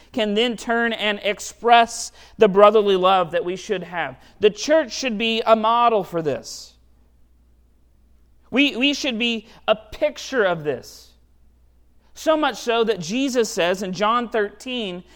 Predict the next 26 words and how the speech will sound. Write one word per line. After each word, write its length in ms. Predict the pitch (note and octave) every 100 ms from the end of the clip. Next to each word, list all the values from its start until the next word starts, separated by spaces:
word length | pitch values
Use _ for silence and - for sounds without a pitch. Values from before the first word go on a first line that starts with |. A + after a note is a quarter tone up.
| _
"They 160 | A3 A3
will 160 | A3+ G#3+
know 380 | A3 B3+ D#4
you," 640 | D4+ G#3+ E3+ E3 F3+ A#3 - _ _ _ _ _ _ _ _ _
how? 400 | - A#3+ F#3+ - - _ _ _ _ _ _ _ _ _
"By 140 | G#3
your 260 | G#3 G#3 F#3+
love 680 | F#3 A3+ A3+ A3 A#3 A3 - _ _
for 260 | - A3 G#3
one 220 | G#3+ G#3
another. 520 | G3+ G3 E3+ B2+ - _ _ _ _ _ _ _ _ -
They 120 | A#3+
will 140 | C4+ A#3
know 260 | A3+ C#4
you 160 | D#4 D4
are 100 | B3
one 240 | A3+ C4
of 80 | D#4+
my 180 | C#4+ C4+
disciples 720 | C4+ - B3 G#3+ F#3+ F#3+ F#3 - _
by 160 | G#3+ A3
how 380 | G#3+ B3+ B3 B3+
you 220 | A#3+ A3+
love 360 | G#3+ A#3 A#3+ G3
one 180 | F#3
another, 460 | E3 D3 A2 -